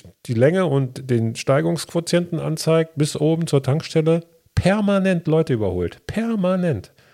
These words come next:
Also wir haben quasi eine zweite Reihe aufgemacht und, äh, sind dann da hoch,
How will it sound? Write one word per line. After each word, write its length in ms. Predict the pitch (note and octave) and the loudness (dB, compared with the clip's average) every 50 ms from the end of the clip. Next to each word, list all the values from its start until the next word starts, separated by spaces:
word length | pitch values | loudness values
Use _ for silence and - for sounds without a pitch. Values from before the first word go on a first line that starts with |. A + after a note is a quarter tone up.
| _ _ _ _ _ _ _ _ _ _ _ _ - | _ _ _ _ _ _ _ _ _ _ _ _ -2
Also 220 | - B2 A#2+ C3 | 0 2 4 4
wir 80 | C#3 D3 | 4 4
haben 100 | D#3+ D#3+ | 2 2
quasi 320 | - D#3 D#3+ D#3+ E3 D#3+ | 2 2 4 4 4 4
eine 160 | D#3 D3+ D3 | 4 2 0
zweite 400 | D3 - - C#3+ D3+ D3 D3 C3 | 0 2 2 4 4 4 2 2
Reihe 240 | B2+ C#3 D3+ E3 F3 | 4 4 4 4 2
aufgemacht 720 | E3+ E3+ F3+ F3+ - - F#3+ F3 F#3+ G3+ - - - - _ _ _ _ _ _ _ _ _ _ _ _ _ _ _ _ _ | 2 0 0 0 -2 -2 0 0 0 0 -2 -4 -14 -20 _ _ _ _ _ _ _ _ _ _ _ _ _ _ _ _ _
und, 420 | - D#3 D#3 D3+ D3 D3 - - | 0 2 2 2 2 0 -2 0
äh, 200 | D3 D3 D3 D3 | 2 4 4 4
sind 180 | C#3+ D#3 D#3 D3+ | 4 2 2 2
dann 140 | D3 C#3 | 2 4
da 80 | C3+ C3+ | 4 4
hoch, 420 | A#2+ B2 C#3 E3 G#3 G#3+ - - | 4 4 4 2 0 -2 -6 -12